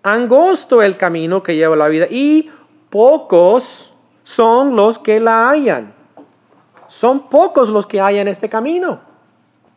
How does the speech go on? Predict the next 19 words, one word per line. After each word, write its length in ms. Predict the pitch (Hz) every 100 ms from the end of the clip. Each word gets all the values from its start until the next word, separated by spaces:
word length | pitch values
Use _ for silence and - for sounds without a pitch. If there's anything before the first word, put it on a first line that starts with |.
| _ _ _ _ _ _ _ _ _ _ _ _ _ _ 90 _ _ _ _ _ _ _ _ _ _ _ _ _ _ _ _ _
Cristo 340 | - 339 -
dijo 280 | 240 160 131
esto, 260 | - _ _ _ _ _ _ _
no 140 | 143 160
lo 80 | 165
dije 300 | 151 139 117
yo. 80 | 98 _ _ _ _ _ _ _ _ _ _ _ _ _ _ _ _ _ _
Si 200 | - 226
usted 300 | - 330 427
está 180 | -
esperando 480 | 277 - 196 196 170
que 120 | -
multitudes 640 | 156 147 - 139 190 208 196
conozcan 420 | 143 151 - 143
a 100 | 117
Cristo, 460 | 151 147 - - 95 _ _ _ _ _ _ _ _ _ _ _ _ _ _
millones 500 | 131 127 151 160 156
y 40 | 117
millones, 440 | 113 143 190 117